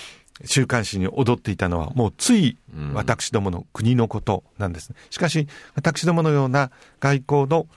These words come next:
Speaker 1: プロフェッショナルジャーナリストから見ますと、これは日本が譲った節は全くないんですね。
Speaker 2: うん。
Speaker 1: なぜならば、今まで、その、ふ-、あの、船をお互いに出したり、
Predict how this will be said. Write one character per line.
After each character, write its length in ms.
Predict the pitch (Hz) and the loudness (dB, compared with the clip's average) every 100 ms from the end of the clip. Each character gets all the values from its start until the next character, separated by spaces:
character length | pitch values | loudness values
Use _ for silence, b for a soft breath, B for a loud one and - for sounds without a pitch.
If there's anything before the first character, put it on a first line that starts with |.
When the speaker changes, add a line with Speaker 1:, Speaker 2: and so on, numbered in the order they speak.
| b b | b b
Speaker 1:
プ 80 | - | -2
ロ 80 | 147 | 0
フ 80 | 147 | 2
ェ 20 | |
ッ 20 | |
シ 140 | 151 127 | 0 0
ョ 20 | |
ナ 140 | 98 | -2
ル 40 | - - | -4 -4
ジ 120 | 113 | 0
ャ 60 | 110 | 2
ー 0 | |
ナ 80 | 104 | 0
リ 60 | |
ス 80 | - | -2
ト 260 | 98 87 - _ | -2 -4 -6 _
か 80 | - | -4
ら 80 | 101 | -2
見 160 | 90 98 | 0 0
ま 140 | 104 | -2
す 100 | - | -2
と、 140 | 98 | -6
こ 80 | - B B - | -8 B B -2
れ 80 | |
は 40 | 117 | 0
日 120 | 123 | 0
本 320 | - 185 180 | 0 2 2
が 80 | 123 | 2
譲 300 | 101 123 143 | 2 0 -2
っ 40 | 143 _ | -6 _
た 160 | 160 147 | -4 -4
節 260 | - - | -6 -6
は 140 | 120 92 | -6 -4
全 180 | 113 - _ _ 185 | -6 -6 _ _ -4
く 120 | - | 2
な 140 | 175 170 | 4 4
い 120 | 135 | 4
ん 100 | 120 135 | 0 -10
で 80 | 117 | -12
す 120 | - | -4
ね。 100 | 113 - | -4 -4
Speaker 2:
う 20 | 82 | -4
ん。 140 | 80 | 0
Speaker 1:
な 80 | 135 | 2
ぜ 100 | 113 | 2
な 80 | 101 | 0
ら 80 | |
ば、 220 | 85 92 - B B B 117 | 0 -4 -6 B B B 0
今 180 | 117 | 2
ま 140 | 113 104 | 2 0
で、 160 | 98 - B B - | -2 -4 B B -10
そ 140 | 117 | -4
の、 120 | 107 - B | -4 -6 B
ふ-、 100 | - - - - | -20 -20 -16 -8
あ 80 | 120 | -4
の、 140 | 120 104 | -2 0
船 240 | 151 131 | 2 2
を 140 | 104 - - - | 2 -2 -12 -12
お 60 | 117 | -2
互 260 | 123 117 | 0 0
い 40 | 113 | 0
に 60 | |
出 120 | 110 113 | 0 0
し 100 | - | 0
た 100 | 98 | -2
り、 160 | 90 | -4